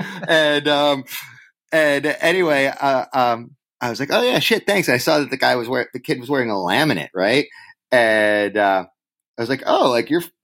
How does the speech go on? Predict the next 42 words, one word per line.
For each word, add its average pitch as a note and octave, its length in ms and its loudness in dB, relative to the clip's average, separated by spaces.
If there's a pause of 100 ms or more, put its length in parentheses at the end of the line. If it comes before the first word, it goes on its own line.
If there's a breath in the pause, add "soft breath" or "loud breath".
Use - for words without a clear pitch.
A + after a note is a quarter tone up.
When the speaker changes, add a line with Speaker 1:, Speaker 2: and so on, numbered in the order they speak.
(140)
Speaker 2:
like, A#2 160 -2
do A2 80 0
you D3 80 4
play G3+ 160 0
in G#3+ 80 0
a G#3+ 40 0
band? A#3 300 0
Like, F3 240 0
you're, D#3+ 420 2
like, D#3 260 0 (100)
you A2 120 -8
know, A2 100 -2
looks A#2 240 -2
like B2+ 180 -2
you A#2 100 -2
got, A#2 260 2 (240)
you A2+ 120 -6
know, G2 60 -4
got F#2+ 200 0
something C3 260 -4
going G2+ 180 4
on." G2+ 120 0 (400 loud breath)
He's C3 100 0
like, - 160 0
"Oh, C#3+ 380 4
yeah, A#2 680 0
I, B2 360 0
like, A2 200 -4 (400)
man, B2+ 220 0
I D3+ 60 4
play D3+ 200 0
drums. F2 460 0
Like, G2+ 140 -2
you A2+ 60 -8
know, A#2 60 -4
I'm, C3+ 300 -4
I'm D3 160 -2
on B2 120 -2
tour E2+ 360 0
with E2 120 -4
this F2 180 -6
fucking, D#2+ 500 -6